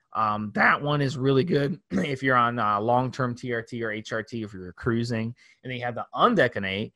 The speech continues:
which is a really, really long half-life. It exceeds two weeks. And that one you only have to inject maybe once every two or three weeks because that one is a super, super long ester. So,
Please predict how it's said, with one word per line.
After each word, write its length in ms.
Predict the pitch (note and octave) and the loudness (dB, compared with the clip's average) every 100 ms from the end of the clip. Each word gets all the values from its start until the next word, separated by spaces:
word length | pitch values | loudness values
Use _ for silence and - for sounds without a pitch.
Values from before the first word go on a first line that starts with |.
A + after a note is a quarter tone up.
| _ _ | _ _
which 200 | A#2 - | -6 -4
is 140 | A#2+ | -6
a 100 | G#2+ | -6
really, 460 | G2 B2 G#3 A#3+ F3 | -6 4 8 10 8
really 260 | C3+ B2 | 6 6
long 220 | A2+ A2 A2 | 4 0 -4
half-life. 640 | G#2 G2+ - A2 G#2 A2 | -6 -8 -8 -8 -8 -8
It 180 | A#2 - - | -10 -10 -14
exceeds 680 | A#2+ - - G3 G#3+ D3 - | -14 -12 -2 2 2 0 -8
two 220 | - A#2 | -6 -4
weeks. 500 | G#2 F#2+ G#2 - - _ _ | -4 -6 -8 -14 -20 _ _
And 140 | B2+ C3 | -4 2
that 240 | D#3 D3 | 4 4
one 280 | D3 C#3+ C3+ | 0 -2 -2
you 300 | B2 B2+ B2 | -2 -4 -4
only 280 | C3+ C#3 C3+ | -4 -2 -2
have 260 | B2 A#2+ | 0 -2
to 80 | - | -2
inject 380 | A2+ A2 B2+ B2 | -4 0 0 0
maybe 180 | B2 A#2 | -2 -4
once 400 | A#2 A#2 A#2+ A#2+ | -6 -6 -8 -4
every 220 | A#2 A2 | -4 -4
two 200 | - A#2 | -8 -8
or 120 | G#2 | -6
three 180 | G2+ G2 | -8 -8
weeks 560 | G2 B2+ F2+ F#2 - - _ _ _ | -2 -2 -4 -12 -20 -20 _ _ _
because 200 | A2+ A2 | -14 -6
that 180 | B2 A#2+ | -4 -2
one 140 | A#2 | -4
is 100 | A#2 | -8
a 60 | G#2+ | -10
super, 540 | - - - D3 - | -12 -12 -6 -6 -6
super 360 | A#2 - A#2 A#2 | -12 -14 -14 -10
long 280 | G2+ F#2 G2 | -8 -8 -12
ester. 400 | F2 - G#2 G2+ | -18 -18 -14 -12
So, 340 | - A#2 A2 | -4 -2 -4